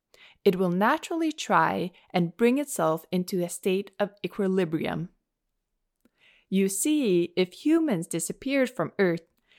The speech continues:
nature would take over and create countless combinations of ecosystems that function and maintain themselves. One would also probably see slower climate change, which is the appropriate way for the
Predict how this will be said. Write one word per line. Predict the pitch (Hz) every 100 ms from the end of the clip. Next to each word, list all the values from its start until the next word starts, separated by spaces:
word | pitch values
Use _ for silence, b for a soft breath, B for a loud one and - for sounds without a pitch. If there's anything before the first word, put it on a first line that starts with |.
| b -
nature | 180 214 285 330 320
would | 277 233
take | - 247 277 -
over | 185 160 156 156 -
and | 165
create | - 196 208 214 -
countless | - 294 - 277 254 240
combinations | - 196 190 185 196 208 - 151 160 180 B B B -
of | 175 -
ecosystems | 269 294 277 - 156 - 165 160 185
that | 160 -
function | 226 247 - 320 -
and | 240 226
maintain | 214 202 196 180 185
themselves. | 220 - - 156 196 208 - - b b b b -
One | 185 262 320 302
would | 208 202 -
also | 190 254 320
probably | 311 - 220 208 220 214 208 202
see | 208 - 170
slower | - - 190 226 269 294
climate | - - 220 269 277
change, | - 165 156 160 - b b b
which | - 190 202 -
is | 175 170
the | - -
appropriate | - - 349 - - -
way | 156 160 151 160
for | - 185
the | 160